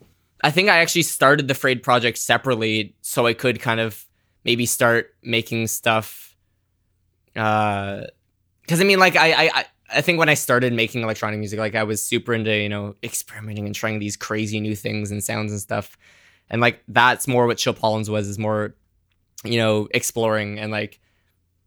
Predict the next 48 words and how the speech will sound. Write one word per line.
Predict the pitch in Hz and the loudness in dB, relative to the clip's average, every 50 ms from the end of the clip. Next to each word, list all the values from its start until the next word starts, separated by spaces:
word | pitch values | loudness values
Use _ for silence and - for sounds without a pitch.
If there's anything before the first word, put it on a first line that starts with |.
| _ _ _ _ _ _ - - | _ _ _ _ _ _ -14 -10
experimenting | - 104 113 104 - - - - 117 117 117 113 113 113 113 113 110 | -6 -6 -4 -2 -2 -4 -2 2 4 4 4 6 4 2 2 0 0
as | 110 107 | -2 0
much | 107 113 104 107 | 0 -2 -2 -2
as | 110 | -4
I | 107 | -6
can | - - 110 104 107 | -6 -4 -4 -4 -4
with | 107 101 107 | -4 -8 -8
as | 104 98 | -10 -8
many | 110 110 107 104 | -8 -8 -8 -8
things | - 104 104 104 101 | -8 -8 -8 -6 -4
as | 107 | -6
I | 107 | -6
can, | 101 - 104 104 101 101 | -4 -4 -6 -6 -6 -4
like, | 101 104 - | -6 -6 -6
just, | - 107 - - | -8 -8 -4 -2
like, | 107 101 - - _ _ _ _ _ _ _ _ - | -2 -2 -4 -8 _ _ _ _ _ _ _ _ -4
making | - 123 117 - 120 113 104 107 107 110 | -2 -2 0 0 0 0 0 -2 -2 0
weird | 117 123 120 117 113 110 104 | 0 2 2 2 0 0 -2
stuff. | - - - 123 107 104 107 - | -4 -4 0 2 2 2 2 0
And | 139 156 | -2 0
sometimes | - 247 262 277 262 247 226 185 | 2 2 4 4 4 4 4 2
it'd | 175 160 | 2 2
be | 147 110 | 0 0
cool | - - 117 127 131 113 107 107 107 | 0 -2 0 0 0 0 0 -2 -4
'cause, | - 127 113 110 | -4 -6 -2 0
like, | 117 117 110 117 | 0 0 0 -2
it's, | 117 113 - - - | -4 -6 -6 -10 -10
it's | - 110 107 - - | -10 -12 -10 -6 -2
really | 120 127 123 123 117 | 0 2 2 2 2
just | 110 110 - - - | 0 -2 -4 -4 -2
whatever | 113 117 117 117 113 110 113 | -2 0 2 2 2 2 0
ends | 110 107 104 | 0 -2 -4
up | 110 110 | -6 -6
happening. | - 110 113 107 104 104 104 101 98 101 - _ _ _ _ _ _ _ _ | -4 -4 -4 -4 -4 -6 -10 -10 -10 -12 -14 _ _ _ _ _ _ _ _
But, | - 120 110 | -2 0 2
like, | 110 110 107 | 2 2 2
sometimes | - 120 110 110 110 107 107 104 | 0 -2 0 0 0 0 -2 -2
it | 107 | -4
would | 101 98 | -6 -6
just | 101 101 - | -8 -10 -10
be | - 110 98 - _ _ _ _ - - - | -12 -12 -14 -14 _ _ _ _ -20 -20 -20
terrible. | - - - 101 101 98 98 92 98 95 | -14 -10 -6 -4 -4 -4 -4 -4 -6 -6
And, | 98 98 | -6 -6
like, | 98 98 92 - _ | -8 -8 -10 -10 _
the | - 123 117 | -2 2 4
album | 110 113 110 | 4 4 2
was | 107 104 - | 0 -4 -6
pretty, | - - 107 101 98 98 98 | -6 -8 -6 -4 -6 -6 -8